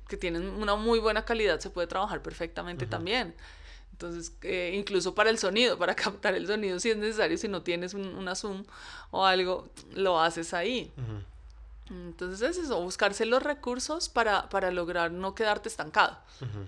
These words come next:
Speaker 1: sino siempre buscar y crear y crear y crear.
Speaker 2: Es súper importante cuando sabes usar tus recursos porque te ayuda a ser más creativo de cierta manera. O sea, de hecho, si yo esperara las cosas que desearía para hacer las cosas,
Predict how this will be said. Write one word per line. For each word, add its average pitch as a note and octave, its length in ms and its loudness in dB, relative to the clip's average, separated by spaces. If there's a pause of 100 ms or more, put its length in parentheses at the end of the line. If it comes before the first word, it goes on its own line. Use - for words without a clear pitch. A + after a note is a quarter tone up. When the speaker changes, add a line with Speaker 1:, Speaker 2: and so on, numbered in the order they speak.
Speaker 1:
sino F#3 220 -10
siempre G3 260 0
buscar G3 420 0
y G3+ 60 -6
crear E3+ 420 0
y - 60 -12
crear D#3+ 340 -8
y - 60 -16
crear. - 300 -12 (100)
Speaker 2:
Es D3+ 120 0
súper F#3 200 -4
importante C#3+ 520 -2
cuando A#2 180 -4
sabes E3 260 -2
usar C3+ 260 -6
tus C#3+ 160 -4
recursos B2 480 -8
porque G#2+ 480 -10 (1160)
te - 80 0
ayuda C#3 220 6
a - 20 -2
ser C#3 220 2
más C3+ 200 0
creativo A2+ 600 -2
de G#2 100 -6
cierta G#2+ 320 -8
manera. F#2+ 400 -10 (720)
O C#3+ 60 -10
sea, C#3+ 160 0
de C3 180 0
hecho, C3+ 400 2 (1300)
si - 120 -6
yo D3 80 6
esperara D#3 420 8
las B2+ 200 4
cosas C3 220 0
que D3 120 0
desearía A#2 760 4
para A2 160 2
hacer A#2+ 200 -4
las A#2 140 -4
cosas, C#3+ 520 -4